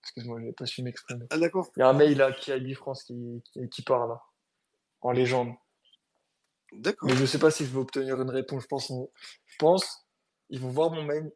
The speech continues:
Speaker 1: Non, même pas, même pas. Je pense qu'ils vont jamais voir mon mail, carrément, et que, euh,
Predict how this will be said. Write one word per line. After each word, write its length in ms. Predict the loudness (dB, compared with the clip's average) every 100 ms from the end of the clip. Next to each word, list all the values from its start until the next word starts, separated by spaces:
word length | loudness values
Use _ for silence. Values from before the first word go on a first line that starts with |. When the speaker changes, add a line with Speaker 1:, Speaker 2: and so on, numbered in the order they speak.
| -4
Speaker 1:
Non, 380 | 0 0 -4 -12
même 160 | -10 -4
pas, 160 | -4
même 160 | -6 -10
pas. 80 | -14 -16
Je 100 | -2
pense 200 | 0 0
qu'ils 140 | -2
vont 140 | -6 -2
jamais 260 | -2 0
voir 240 | -2 -2 -2
mon 100 | -4
mail, 320 | -6 -6 -8 _ -12
carrément, 380 | -10 -10 -10 -12 -14 -20 _ -14
et 140 | -6 -6
que, 420 | -2 0 0 0 -4
euh, 220 | -4